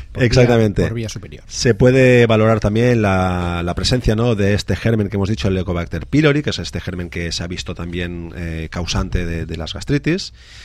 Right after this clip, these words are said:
Speaker 2: Y básicamente, ah, también si nos puede quedar el, el, la duda si realmente hay un sangrado digestivo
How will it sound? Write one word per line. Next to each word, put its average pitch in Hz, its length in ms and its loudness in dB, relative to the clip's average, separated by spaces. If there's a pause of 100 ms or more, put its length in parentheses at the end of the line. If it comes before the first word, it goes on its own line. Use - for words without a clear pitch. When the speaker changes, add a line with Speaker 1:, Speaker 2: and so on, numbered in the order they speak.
(440)
Speaker 2:
Y 104 600 2
básicamente, 123 1300 0 (420)
ah, 64 380 -12
también 104 260 -2
si 101 100 -4
nos 98 140 -4
puede 107 280 -2
quedar 107 180 -2
el, 101 260 -4
el, 92 500 -4
la 92 80 -4
duda 101 360 -2
si - 160 -10
realmente 95 300 -6
hay 98 60 -4
un 98 120 -8
sangrado 95 420 -6
digestivo 92 920 -4